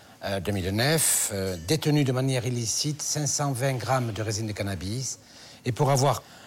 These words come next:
euh, acquis, offert, cédé et fait usage de stupéfiants, en l'espèce de la résine de cannabis.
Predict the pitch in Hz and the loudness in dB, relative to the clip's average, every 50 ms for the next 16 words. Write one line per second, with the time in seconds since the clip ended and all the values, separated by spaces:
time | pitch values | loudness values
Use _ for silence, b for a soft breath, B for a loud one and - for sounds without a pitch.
0 | B B 101 107 - - 131 123 - - - 160 170 165 147 - - - 143 147 | B B -4 -2 0 0 0 0 -2 -2 2 4 6 6 6 6 4 4 4 2
1 | 156 143 - - 139 131 110 110 139 143 127 - - 123 117 101 92 95 113 123 | 2 2 2 0 0 0 0 0 0 2 2 0 0 -2 -2 -2 0 0 0 2
2 | 135 131 - - - 131 117 - - 107 - 101 - - - - 131 131 113 104 | 2 0 -2 -2 -4 -6 -6 -6 -10 -8 -8 -8 -8 -6 -8 -6 -6 -6 -6 -8
3 | 95 - 127 117 - 120 98 95 98 90 117 113 98 90 104 101 87 69 - - | -8 -10 -10 -10 -10 -10 -10 -10 -10 -8 -8 -10 -10 -10 -10 -10 -10 -12 -14 -16
4 | - - - - - | -16 -12 -12 -12 -12